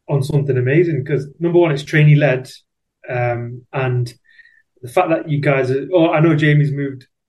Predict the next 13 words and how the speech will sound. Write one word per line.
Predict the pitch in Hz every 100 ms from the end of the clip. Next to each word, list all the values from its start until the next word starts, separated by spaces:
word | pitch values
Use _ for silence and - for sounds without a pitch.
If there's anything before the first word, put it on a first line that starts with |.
| 151
um, | 131 127 -
to | 170 156
another | 139 135 135
area, | 143 147 127 127
but | 127
I've | 139
always | 175 156 170
thought | 165
the | 156
Northwest | 135 139 - 147 156 -
has | 131
got, | 120 139 -
like, | 131 123 127